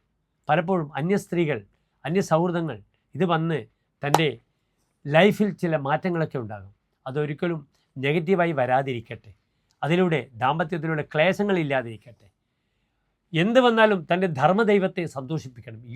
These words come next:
ഒരു വാരം വെള്ളിയാഴ്ച ധർമ്മദൈവ സങ്കേതത്തിൽ വിളക്കുമാല പായസം വഴിപാടായി കൊടുക്കുക. അവിടെ ഉത്സവ സമയമാണ് ഇപ്പോൾ വടക്കൻ മലബാറുകളിൽ. അപ്പോൾ നന്നായി അന്നദാനം ചെയ്യുക. കർമ്മമേഖലയിൽ വളരെയധികം ശത്രുദോഷങ്ങളും ശത്രുക്കളെയും കാണുന്നുണ്ട്. അതിനാൽ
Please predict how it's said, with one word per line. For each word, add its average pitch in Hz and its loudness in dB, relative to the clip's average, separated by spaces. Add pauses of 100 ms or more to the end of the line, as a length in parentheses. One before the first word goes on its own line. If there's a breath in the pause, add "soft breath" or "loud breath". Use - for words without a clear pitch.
ഒരു 127 -6
വാരം 113 -6
വെള്ളിയാഴ്ച 123 -16 (680)
ധർമ്മദൈവ 190 0 (100)
സങ്കേതത്തിൽ 175 -2
വിളക്കുമാല 165 2 (460 soft breath)
പായസം 196 8
വഴിപാടായി 165 0
കൊടുക്കുക. 123 -8 (400)
അവിടെ 160 2
ഉത്സവ 165 0 (120)
സമയമാണ് 175 -4
ഇപ്പോൾ 147 -10 (100)
വടക്കൻ 147 -10 (460)
മലബാറുകളിൽ. 139 6 (460)
അപ്പോൾ 127 -6 (120)
നന്നായി 165 2 (280)
അന്നദാനം 151 -4
ചെയ്യുക. 113 -10 (420)
കർമ്മമേഖലയിൽ 190 2 (340)
വളരെയധികം 175 2
ശത്രുദോഷങ്ങളും 180 0 (400)
ശത്രുക്കളെയും 226 4
കാണുന്നുണ്ട്. 143 2 (440)
അതിനാൽ 143 0